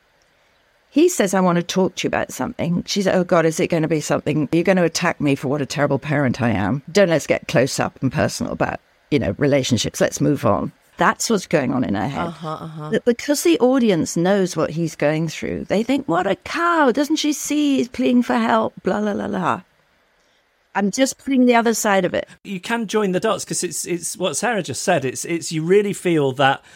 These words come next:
Speaker 3: that character is at the limits of what, what they're able to offer.
Speaker 1: Yeah.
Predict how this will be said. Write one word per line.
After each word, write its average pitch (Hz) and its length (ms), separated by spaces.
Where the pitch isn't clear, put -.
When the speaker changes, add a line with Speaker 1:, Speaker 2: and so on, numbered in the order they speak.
Speaker 3:
that 147 300
character 135 680
is 139 220
at 139 160
the 131 100
limits 127 600
of 113 100
what, 117 340
what 135 200
they're 120 140
able 117 260
to 104 560
offer. 107 500
Speaker 1:
Yeah. 180 140